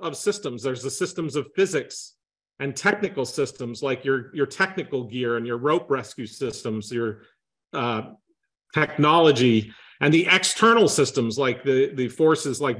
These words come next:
weather and your snowpack and the geology and geography. Um, there's the systems of biology and chemistry, your physiology, hydration, energy, metabolism.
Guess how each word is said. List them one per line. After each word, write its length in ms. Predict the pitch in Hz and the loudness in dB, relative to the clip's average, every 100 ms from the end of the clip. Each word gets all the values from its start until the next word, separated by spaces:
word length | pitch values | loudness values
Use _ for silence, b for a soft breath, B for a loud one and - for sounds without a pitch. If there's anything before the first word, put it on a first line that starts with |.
| 120 | 0
weather 520 | 143 160 143 117 110 | 2 2 2 0 -2
and 200 | 110 113 | -4 -8
your 80 | 110 | -10
snowpack 840 | - - 156 160 - 117 104 - | -10 0 2 2 0 -2 -4 -6
and 180 | 117 117 | -6 -4
the 60 | 107 | -4
geology 680 | 123 143 151 139 123 117 | 0 2 4 0 -2 -6
and 100 | 113 | -4
geography. 680 | 107 127 127 127 123 110 104 _ _ _ _ _ _ _ | -4 -4 -4 -6 -8 -10 -12 _ _ _ _ _ _ _
Um, 400 | 139 123 120 120 - | -2 0 -2 -6 2
there's 300 | 175 170 143 | 4 4 4
the 180 | 170 | 4
systems 480 | - 214 208 202 160 | 4 4 4 2 2
of 180 | 160 131 | 0 2
biology 600 | 156 151 160 185 139 143 | 2 4 4 2 -2 -4
and 120 | 135 | -4
chemistry, 520 | - 202 - - 107 | -4 -4 -6 -8 -8
your 160 | 117 131 | -6 -8
physiology, 880 | - 180 156 156 123 113 92 - - _ - | 2 2 4 2 0 -4 -8 -14 -20 _ -4
hydration, 720 | 131 143 156 160 - 107 110 _ _ _ _ _ - | 0 4 4 4 0 -6 -12 _ _ _ _ _ -2
energy, 600 | 170 160 120 120 110 - _ _ _ | 2 2 0 -8 -12 -20 _ _ _
metabolism. 960 | 135 127 170 165 151 131 120 104 107 | -8 2 4 4 4 2 2 -2 -10